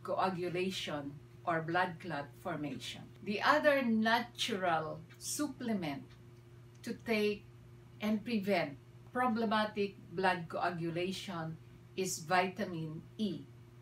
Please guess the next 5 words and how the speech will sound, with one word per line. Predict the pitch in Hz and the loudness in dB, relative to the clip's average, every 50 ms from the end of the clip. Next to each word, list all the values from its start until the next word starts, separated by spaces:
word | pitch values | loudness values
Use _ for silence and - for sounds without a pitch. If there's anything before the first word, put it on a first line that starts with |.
| - - - - - - - - - | -20 -20 -20 -20 -20 -20 -20 -12 -4
Taking | - 339 381 370 - 349 330 302 233 202 | 0 0 0 0 0 0 0 0 2 2
vitamin | 208 208 220 226 - 233 214 208 202 185 - - | 4 4 4 2 2 -2 -2 -2 -2 -4 -6 -8
E | 190 185 | -10 -8
supplements | 180 - - - - 233 220 - 226 196 180 170 156 147 143 139 131 139 - - - - - - - - - - - - - - - - - - - - - - - - | -8 -8 -8 -8 -8 -10 -8 -6 -6 -4 -4 -4 -4 -4 -4 -6 -6 -8 -10 -8 -8 -8 -10 -12 -14 -20 -20 -20 -20 -20 -20 -20 -20 -20 -20 -20 -20 -20 -20 -18 -10 -2
can | - 240 214 202 202 196 196 | 2 2 4 4 2 0 -2